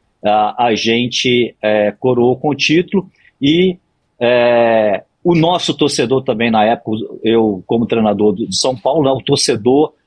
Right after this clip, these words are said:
abraçou a competição, a gente teve jogos memoráveis com o Morumbi lotado, inclusive a final, né, onde a gente, é, é uma final também diferente, né, que vocês vão relembrar, que teve apenas um,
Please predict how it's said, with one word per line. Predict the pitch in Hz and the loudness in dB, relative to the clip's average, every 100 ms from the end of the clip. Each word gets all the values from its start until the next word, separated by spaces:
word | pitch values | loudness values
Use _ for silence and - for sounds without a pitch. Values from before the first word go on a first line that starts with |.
| - | -4
abraçou | 120 139 131 135 - 139 143 | -4 -2 -2 -2 -2 0 0
a | 123 | 0
competição, | 120 - 104 - 110 117 147 127 | -4 -4 -4 -2 0 0 0 -4
a | 107 | -6
gente | 104 120 - | -4 -4 -2
teve | 131 117 | -2 -2
jogos | 95 120 123 104 | -2 0 -2 -2
memoráveis | 110 135 120 107 113 123 113 - | -2 0 2 2 2 2 -2 -4
com | 123 | -4
o | |
Morumbi | 113 107 107 92 110 | -2 -2 -2 -2 0
lotado, | 107 95 107 117 139 - _ _ _ _ | 0 0 -2 0 0 -4 _ _ _ _
inclusive | 180 208 180 135 110 117 143 151 | 0 0 2 0 2 0 0 -2
a | |
final, | - 185 110 120 143 - - | -2 0 0 0 -2 -8 -4
né, | 104 113 127 _ _ _ - - - | 0 0 -2 _ _ _ -20 -16 -4
onde | 113 117 117 | -2 0 0
a | |
gente, | 104 113 - 117 104 - _ _ - | 0 -2 -2 -2 -2 -8 _ _ -4
é, | 104 104 101 101 101 95 87 - _ - | -2 0 0 0 0 0 -4 -6 _ -10
é | 117 131 | -4 -2
uma | 131 139 151 | 0 -2 -2
final | 156 131 135 135 | -2 0 0 0
também | 127 131 135 | -2 -2 -4
diferente, | - 156 120 123 185 - | -4 -4 0 -2 -2 -4
né, | 117 117 | -4 -4
que | 110 | -6
vocês | 113 - 113 | -6 -2 -4
vão | 113 | -2
relembrar, | 113 117 110 98 113 - | -2 0 0 0 -2 -2
que | - | -2
teve | 131 117 | -2 0
apenas | 107 135 131 117 107 | -2 -2 -2 -2 -2
um, | 131 | -4